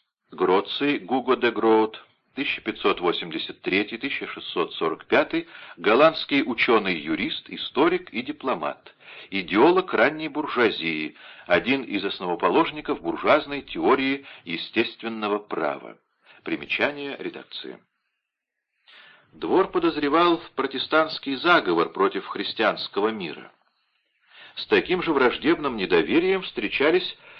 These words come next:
и остальные его поступки, приема чужеземных делегаций, вроде Ганзейской. Не менее подозрительны были его собственному двору военные приготовления короля.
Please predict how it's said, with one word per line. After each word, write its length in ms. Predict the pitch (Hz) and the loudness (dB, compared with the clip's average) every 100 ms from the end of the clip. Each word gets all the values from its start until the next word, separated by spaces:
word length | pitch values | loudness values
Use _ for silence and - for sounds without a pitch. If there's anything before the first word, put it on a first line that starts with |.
| - | 2
и 80 | 104 | 2
остальные 800 | 143 - 185 190 180 127 82 78 | 4 2 2 2 0 0 -2 -2
его 200 | 76 78 | -2 0
поступки, 600 | 90 - - 78 - 90 | 0 -2 -6 -8 -8 -4
приема 540 | - 95 165 139 82 | 0 4 4 2 0
чужеземных 640 | - 82 85 90 80 76 | -4 -4 0 0 0 -4
делегаций, 840 | - 80 78 85 123 - - 151 - - - - | -4 -4 2 4 4 2 -6 -6 -8 -20 -16 -2
вроде 340 | 110 147 135 | 4 6 4
Ганзейской. 880 | 113 127 113 127 123 - 120 117 - _ _ _ _ _ _ 190 | 2 2 2 2 2 0 -2 -2 -6 _ _ _ _ _ _ -4
Не 140 | 110 | 0
менее 300 | 147 208 208 | 4 6 6
подозрительны 800 | 202 156 135 104 170 - 190 185 | 6 6 6 6 0 0 -2 -2
были 240 | 117 151 185 | 0 2 2
его 240 | 165 151 | 2 0
собственному 680 | - 156 - - 160 156 156 | 0 -2 -2 -8 -6 -4 -6
двору 540 | 104 107 98 147 180 - | 2 4 4 2 -2 -4
военные 600 | 85 82 82 123 147 156 | 0 2 2 0 -2 -6
приготовления 840 | 151 151 147 165 127 82 78 78 | -4 -4 -2 -2 0 -2 -2 -6
короля. 540 | - 82 76 73 73 | -4 -4 -4 -4 -6